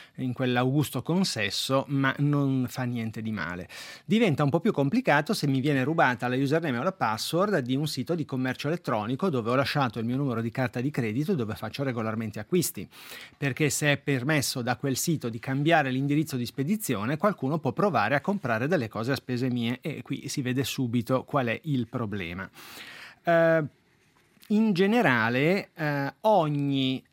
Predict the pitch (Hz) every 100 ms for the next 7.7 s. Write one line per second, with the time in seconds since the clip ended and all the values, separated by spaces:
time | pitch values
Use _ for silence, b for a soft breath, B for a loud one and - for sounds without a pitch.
0 | - 143 131 156 - 196 165 123 127 127
1 | 139 147 127 143 127 120 151 151 123 98
2 | - 156 226 - - 123 117 117 165 139
3 | 120 123 117 120 117 104 135 143 110 92
4 | 107 170 208 139 110 139 127 - 165 185
5 | 202 214 262 117 101 - 139 185 185 -
6 | 120 160 180 135 123 120 143 147 120 -
7 | 180 156 131 123 117 110